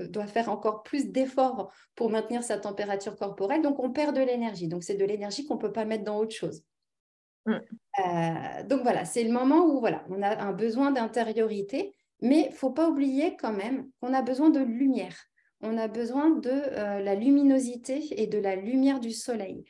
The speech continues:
Speaker 1: Car comme je vous le disais tout à l'heure, en fait, le seul fait que le soleil se lève, euh, plus tard et se lève plus tôt, en fait, ça va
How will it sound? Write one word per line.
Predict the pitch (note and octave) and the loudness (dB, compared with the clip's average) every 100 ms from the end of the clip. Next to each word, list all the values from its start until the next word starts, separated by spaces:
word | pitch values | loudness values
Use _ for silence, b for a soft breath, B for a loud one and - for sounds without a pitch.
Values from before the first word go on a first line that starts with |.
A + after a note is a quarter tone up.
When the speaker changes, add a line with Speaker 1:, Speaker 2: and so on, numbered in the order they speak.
| b b b | b b b
Speaker 1:
Car | A3 G#3 | -2 0
comme | C#4 C4+ | 4 4
je | C4 | 4
vous | |
le | C4+ | -2
disais | C4 B3 C#4+ | -4 -4 -4
tout | D4 - | -4 -4
à | A3+ | -2
l'heure, | C#4+ D4 | 0 0
en | |
fait, | - D4+ | 0 -4
le | G3+ | -2
seul | - C#4+ | -2 -4
fait | D4+ - D#4 D#4 - - | -6 -6 -4 -6 -8 -8
que | - | -4
le | G#3+ G#3+ | -2 -2
soleil | B3+ B3+ C4+ C4+ - - | -2 -2 0 -2 -4 -8
se | - | -4
lève, | G3 F#3+ G3 F3+ E3 - F3 | 0 0 0 -4 -12 -12 -6
euh, | F#3 F3 F3 F3+ - - E3 | -4 -4 -8 -12 -18 -20 -6
plus | D4 | -6
tard | D4 B3+ A#3 G3 | -4 -4 -6 -8
et | |
se | F#3+ F#3+ | -10 -10
lève | C4 - D#4+ - _ | -12 -10 -10 -10 _
plus | C4 | -8
tôt, | C4 C#4+ D4+ B B B _ | -4 -4 -4 B B B _
en | A3 A3 | -6 -6
fait, | - D#4+ - A3 | -2 -4 -4 -6
ça | - A#3 A3+ | -6 -4 -4
va | A3 A#3+ | -4 -6